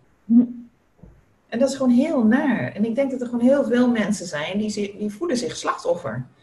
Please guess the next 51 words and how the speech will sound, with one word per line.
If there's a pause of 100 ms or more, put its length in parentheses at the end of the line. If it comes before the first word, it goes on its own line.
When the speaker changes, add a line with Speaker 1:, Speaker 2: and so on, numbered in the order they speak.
(220)
Speaker 2:
En
niemand
vindt
het
leuk
om
te
horen
natuurlijk.
Ik
vond
het
ook
niet
leuk
om
te
horen. (480)
Hè?
Dat
iemand
tegen
mij
zei
van,
"Ja,
maar
dat
is
wel
slachtoffer,
eh,
eh, (180)
gedrag
wat
je
nu
doet." (560)
Ja,
ik
dacht,
"Dat
is
helemaal
niet
waar."
Maar
het
was
wel
waar.